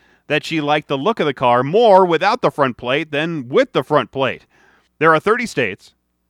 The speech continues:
plus Washington, D C, that require a front license plate. Now, in Colorado, the front plate law, uh, a-, as well as in many other states, it's actually designed to allow what they say is the, allows the law enforcement to identify a vehicle more easily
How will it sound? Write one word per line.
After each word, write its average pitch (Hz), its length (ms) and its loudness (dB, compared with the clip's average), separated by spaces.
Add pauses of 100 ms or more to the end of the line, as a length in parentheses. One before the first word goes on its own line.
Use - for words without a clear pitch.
(180)
plus 147 220 -2
Washington, 156 500 -4
D 160 120 -6
C, 95 360 -10 (720)
that 139 160 -2
require 180 480 2
a 160 80 2
front 143 240 -2
license 113 260 -8
plate. 90 300 -14 (840)
Now, 139 200 0
in 170 160 -4
Colorado, 185 640 4
the 127 100 -2
front 139 280 -4
plate 123 260 -8
law, 101 420 -10 (540)
uh, 143 240 -4
a-, 156 180 -6
as 180 180 -4
well 208 200 4
as 156 100 2
in 151 120 0
many 143 240 0
other 113 200 -2
states, 101 360 -8 (180)
it's 135 140 -6
actually 185 260 -2
designed 156 520 -2
to 151 220 -2
allow 131 340 2
what 135 120 -4
they 127 100 -4
say 135 240 -4
is 120 120 -4
the, 135 140 -6
allows 151 600 0
the 139 100 -4
law 143 280 2
enforcement 131 560 -6
to 131 140 -4
identify 135 500 -2
a 120 80 -2
vehicle 120 340 -6
more 127 220 -6
easily 131 520 -4